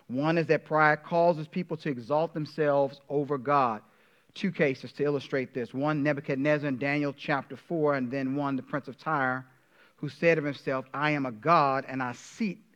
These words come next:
sit in the seat of the gods." But another is that pride, it causes people to look down on others and treat them with contempt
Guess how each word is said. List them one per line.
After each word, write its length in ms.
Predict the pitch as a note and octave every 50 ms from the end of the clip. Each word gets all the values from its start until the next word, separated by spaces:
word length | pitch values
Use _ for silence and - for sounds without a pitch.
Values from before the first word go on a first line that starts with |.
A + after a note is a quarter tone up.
| _ _
sit 380 | _ - - - G#3 D#3+ D3+ -
in 120 | - C#3 C3
the 80 | B2
seat 380 | - - - - A3 G3 C#3 - _ -
of 220 | B2+ A#2 A2+ G#2 G#2
the 80 | A#2+
gods." 480 | G2+ A2+ A#2 A2 G2+ F#2+ F#2 F#2 F2+ _ _ _ _ _ _ _ _ _ _ _ _ _ _ _ _ _ _ _ - - - - - -
But 100 | - G#3+
another 320 | A3 A3 A3+ D4 E4+ E4+ B3+
is 120 | G#3+ F#3+
that 180 | G3 F#3+ F#3 -
pride, 580 | - A3 B3+ B3 G3+ F#3 F3 F3 F#3 G3+ G#3 - - _ _ _ _ _ _ _ _ _ _ _ _ _ _ _ _ _ _ -
it 180 | E3 D#3+ -
causes 680 | - - - A3 A3 A3+ A#3 A#3+ B3 A3 G#3+ A3+ G#3 -
people 480 | - - A3 F#3+ F3+ E3 - D#3+ D3+ D3
to 140 | - - C3
look 320 | C3+ D3+ E3+ E3+ A#2+ A#2+
down 420 | C3 D3 D#3 E3 F3 F3 E3+ E3 D#3+
on 200 | C#3+ C#3+ C#3+ -
others 500 | - E3 D#3+ - B2 A#2+ A#2+ A#2+ - - _ _ -
and 180 | C#3 C3+ B2 A#2+
treat 380 | - - - G#3+ G3+ F3 D#3+
them 180 | - C#3+ C3 B2
with 160 | A#2 B2 A#2+
contempt 720 | - - A2+ G#2+ - - - - D#3 A#2+ - - _ _